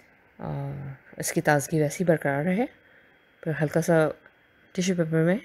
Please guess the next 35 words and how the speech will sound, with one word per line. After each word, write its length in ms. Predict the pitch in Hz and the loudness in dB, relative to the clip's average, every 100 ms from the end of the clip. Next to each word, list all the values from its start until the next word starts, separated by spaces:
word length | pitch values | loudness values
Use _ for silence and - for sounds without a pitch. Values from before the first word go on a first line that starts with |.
| - - | -12 -10
स्क्वीज़ 360 | - 156 156 | -2 -2 -2
कर 140 | 170 160 | -2 0
लिया 220 | 165 180 | 2 0
था, 100 | 202 | -2
इसका 200 | - 151 | -4 -6
पानी 280 | 143 139 143 | -4 -6 -6
निकाल 300 | - 147 147 | -6 -8 -6
कर 140 | 220 | -6
फिर 160 | - 151 | -2 -2
मैंने 260 | 143 160 - - - - - _ _ _ - | -2 -6 -8 -20 -20 -20 -20 _ _ _ -12
इस 100 | 170 | -8
कबाब 340 | - 147 139 - | 0 0 0 -2
पे 80 | 143 | -6
रखा 260 | 147 - | -4 -8
था। 200 | - - - | -10 -16 -14
ठीक 200 | 196 - | -8 -4
है, 80 | 285 - - _ - | -4 -8 -20 _ -6
फिर 60 | 156 | -6
उसके 180 | - | -4
ऊपर 140 | 160 151 | -6 -4
हमने 240 | 156 147 | -2 -4
थोड़ा 200 | - 156 | -2 -2
सा 140 | 151 151 | -2 -6
दही 380 | 147 160 226 | -4 0 2
ऐड 400 | 214 - 185 185 185 | 2 0 0 0 -2
किया 180 | - 208 | -2 -2
है 240 | 220 247 - _ _ _ - | -2 -4 -8 _ _ _ -8
और 160 | 151 147 | -4 -4
इसको, 340 | - 180 226 - _ _ _ _ - | -6 -6 -6 -8 _ _ _ _ -8
इसका 220 | 160 165 | -2 -2
जो 140 | 143 160 | -2 -8
फाइनल 360 | - 143 151 | -6 -2 -2
टच 280 | 165 156 - | 0 -2 -2
है 80 | 214 | -4
उसको 240 | - 156 | -4 -10